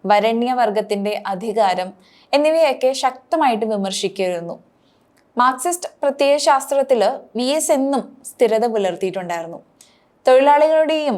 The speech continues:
കർഷകരുടെയും പാവപ്പെട്ടവരുടെയും അവകാശങ്ങൾക്കായിട്ട് അദ്ദേഹം ഉറച്ചു നിന്നു. സോഷ്യലിസ്റ്റോടുള്ള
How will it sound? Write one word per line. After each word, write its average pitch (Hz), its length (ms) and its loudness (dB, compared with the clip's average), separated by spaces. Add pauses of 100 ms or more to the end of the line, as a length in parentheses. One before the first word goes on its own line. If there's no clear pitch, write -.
(140)
കർഷകരുടെയും 240 720 0 (160)
പാവപ്പെട്ടവരുടെയും 220 880 0 (180)
അവകാശങ്ങൾക്കായിട്ട് 214 1080 -2 (380)
അദ്ദേഹം 214 280 0 (120)
ഉറച്ചു 202 400 -2
നിന്നു. 175 240 -10 (580)
സോഷ്യലിസ്റ്റോടുള്ള 320 920 2